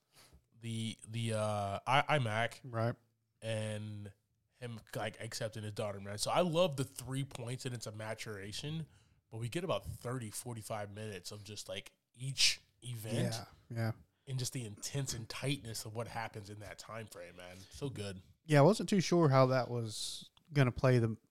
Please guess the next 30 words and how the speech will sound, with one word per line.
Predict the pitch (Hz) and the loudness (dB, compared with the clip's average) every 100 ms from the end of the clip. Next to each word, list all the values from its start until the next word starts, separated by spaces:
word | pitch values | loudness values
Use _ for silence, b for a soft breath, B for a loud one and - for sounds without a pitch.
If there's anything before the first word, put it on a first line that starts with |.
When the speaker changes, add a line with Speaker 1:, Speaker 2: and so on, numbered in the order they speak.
| - | 0
Speaker 2:
play | 135 | 4
through | 123 131 | 6 6
the | 113 | 6
movie. | 104 117 113 113 107 - 123 | 8 8 10 8 6 0 -2
I | |
didn't | 117 | 2
know | 120 | 4
if | 113 | 4
it | 123 | 4
was | 117 | 4
gonna, | 113 113 - | 2 0 -2
I, | 131 - | -4 4
I | 151 | 6
didn't | 147 | 10
realize | 147 139 | 10 8
it | |
was | 131 | 4
gonna | 131 | 2
be, | 131 131 | 2 0
like, | 110 - _ | 0 -6 _
three | 143 131 123 120 | 10 10 8 6
events, | 143 107 - - - | 4 2 -2 -8 4
right? | 127 123 | 6 8
'Cause | 143 | 8
Speaker 1:
Yeah. | 135 | 6
Speaker 2:
that's | 107 | 6
basically | 208 147 | 2 2
all | 131 | 2
it | 120 | 2
is. | 123 107 - | 0 0 -6